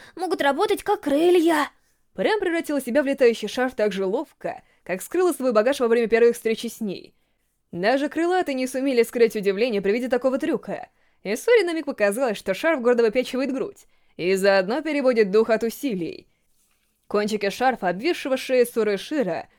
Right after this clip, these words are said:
Speaker 2: поднялись в воздух. Внутри него можно было разглядеть нечто, напоминающее кровеносные сосуды,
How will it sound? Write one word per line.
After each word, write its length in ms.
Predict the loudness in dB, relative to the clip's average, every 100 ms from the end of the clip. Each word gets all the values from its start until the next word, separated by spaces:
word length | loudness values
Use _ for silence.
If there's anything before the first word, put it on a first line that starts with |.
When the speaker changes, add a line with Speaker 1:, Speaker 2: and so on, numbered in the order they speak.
| _
Speaker 2:
поднялись 420 | -4 0 2 0 0
в 40 |
воздух. 580 | 0 0 -2 -8 -10 _ _ _ -6
Внутри 260 | -2 0 2
него 160 | 0
можно 240 | 0 -2 2
было 160 | 2
разглядеть 380 | 2 0 -2 -2
нечто, 280 | -6 -4 -4
напоминающее 600 | -2 -2 -2 -2 -4 -4
кровеносные 460 | -2 -2 -2 -4 -2
сосуды, 560 | -2 0 -2 -2 -4